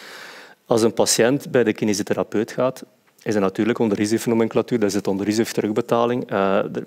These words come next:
patiënt heeft er in vele gevallen enkel tramgeld te betalen, in sommige gevallen zelfs, zelfs niks, maar ja, dat hangt af van mutualiteit tot mutualiteit. Nu, al de centra waar wij mee samenwerken in de periferie hebben zich eigenlijk geëngageerd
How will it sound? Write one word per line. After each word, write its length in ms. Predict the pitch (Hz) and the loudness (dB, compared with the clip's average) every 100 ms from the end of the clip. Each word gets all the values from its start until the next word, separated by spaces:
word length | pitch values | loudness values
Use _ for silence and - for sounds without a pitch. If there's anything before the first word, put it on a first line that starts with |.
| - | -6
patiënt 320 | 101 - 101 | -2 -2 0
heeft 160 | 113 - | -2 0
er 80 | |
in 120 | 101 95 | 0 0
vele 200 | 98 107 | 0 0
gevallen 320 | 101 101 101 | 2 2 2
enkel 200 | 104 101 | 0 -2
tramgeld 400 | 98 98 107 110 | 0 0 2 0
te 60 | |
betalen, 400 | 113 - 117 117 | -2 -4 -4 -4
in 60 | - | -6
sommige 260 | - 101 98 | -8 -4 -4
gevallen 240 | 101 98 | -2 -4
zelfs, 340 | 90 92 - - | -4 -8 -8 -6
zelfs 260 | 98 87 | -6 -6
niks, 260 | 107 110 - | -6 -6 -6
maar 180 | 117 98 | -8 -8
ja, 120 | 107 | -8
dat 180 | 123 104 | -6 -4
hangt 240 | 98 95 | -4 -2
af 120 | 101 | -4
van 180 | - 104 | -2 -2
mutualiteit 460 | 101 - 104 - 104 | -2 -2 -2 0 0
tot 140 | 110 | 0
mutualiteit. 600 | 107 - 95 - 107 139 - - - - - - - | -4 -2 -2 -2 -4 -6 -14 -20 -20 -18 -18 -18 -4
Nu, 160 | 117 113 | 0 4
al 140 | 123 | 4
de 60 | 147 | 4
centra 380 | - 139 151 151 | 4 2 2 4
waar 160 | 135 | 4
wij 100 | 117 | 4
mee 100 | 107 | 2
samenwerken 500 | 98 113 131 147 - | 2 2 2 0 0
in 60 | 123 | -2
de 60 | |
periferie 340 | - 104 - 113 | -2 -4 0 0
hebben 180 | 135 117 | 2 2
zich 140 | 104 | 2
eigenlijk 320 | 110 135 135 | 4 2 2
geëngageerd 760 | - 135 110 101 90 110 - - | 0 -2 0 0 2 0 0 -6